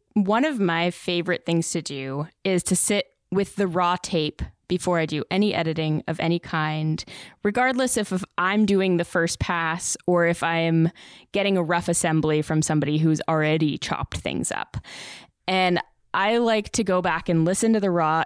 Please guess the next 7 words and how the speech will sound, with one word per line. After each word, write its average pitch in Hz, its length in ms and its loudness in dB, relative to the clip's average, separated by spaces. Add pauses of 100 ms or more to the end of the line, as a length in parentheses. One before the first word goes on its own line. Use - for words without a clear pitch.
interview 156 680 0 (140)
and 185 240 2
really 240 400 4
sit - 340 -2
there 180 360 2
and 160 160 0
hear 180 840 2